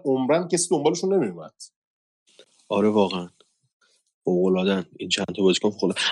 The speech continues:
Speaker 2: آها، یه چیزی، اه، لیست تیم ملی، لیست نفرات اول تیم ملی، اه، ایتالیا ما-، اعلام شد دیگه. اون لیست، لیست نفراتی که قراره برن اردو.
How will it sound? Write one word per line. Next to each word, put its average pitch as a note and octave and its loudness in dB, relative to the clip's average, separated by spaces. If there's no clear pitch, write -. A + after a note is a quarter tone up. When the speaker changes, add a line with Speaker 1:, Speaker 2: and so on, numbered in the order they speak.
Speaker 2:
آها، A#3+ 0
یه C4 2
چیزی، C#3+ 0
اه، C#3+ 0
لیست D#3 2
تیم F#3 0
ملی، D#3+ 2
لیست D#3+ 2
نفرات D#3 2
اول C3+ 0
تیم C#3+ -4
ملی، C3+ 4
اه، D3 2
ایتالیا A2+ 2
ما-، A2+ -8
اعلام A#2 2
شد G#2 -6
دیگه. G2+ -2
اون G#2+ 2
لیست، A2 0
لیست A2+ 2
نفراتی G#2+ 0
که A#2 2
قراره G#2 2
برن G2+ 0
اردو. F#2+ -10